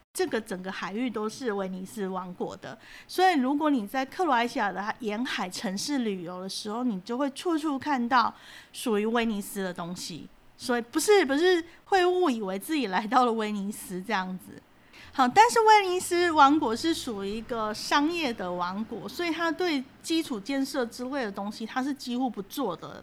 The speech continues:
包括这些他的领地，基础建设都是要靠自己哈。但是威尼斯人会限制，呃，他的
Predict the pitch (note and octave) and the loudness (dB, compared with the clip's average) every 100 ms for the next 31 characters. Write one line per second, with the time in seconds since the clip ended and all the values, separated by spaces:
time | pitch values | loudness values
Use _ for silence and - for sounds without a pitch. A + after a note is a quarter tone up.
0 | - C4+ C4+ C4+ B3+ C#4 C4 B3 G#3+ - | 0 2 4 2 2 0 -4 -4 -4 -2
1 | A3+ G3+ F#3+ F#3 F#3 B3+ G#3+ - - - | 0 0 -4 -10 -10 -8 -8 -8 -16 -20
2 | - - F4 B3+ C#4+ C#4 C#4+ B3 A#3 B3+ | -4 2 2 2 2 2 2 2 0 2
3 | A#3+ A#3+ C4+ G#3+ A#3 G#3 - D#3+ F#3+ - | 0 2 0 0 -2 -8 -10 -12 -8 -8
4 | - - - - G4 G4+ F#4+ D#4 C#4+ D4 | -10 -18 -10 -4 0 2 4 4 2 2
5 | C#4+ A3 G#3 C4+ C#4+ - - A#3+ A3+ A3 | 0 0 -2 -2 -2 -2 -2 0 -2 -4
6 | - C4 G#3+ - G3+ G3+ F#3+ F3+ F3 D3 | -6 -4 -4 -4 -4 -2 -2 -2 -2 -4
7 | - - - _ _ _ _ - D#4+ D#4+ | -10 -18 -20 _ _ _ _ -8 -2 0
8 | D4 | 0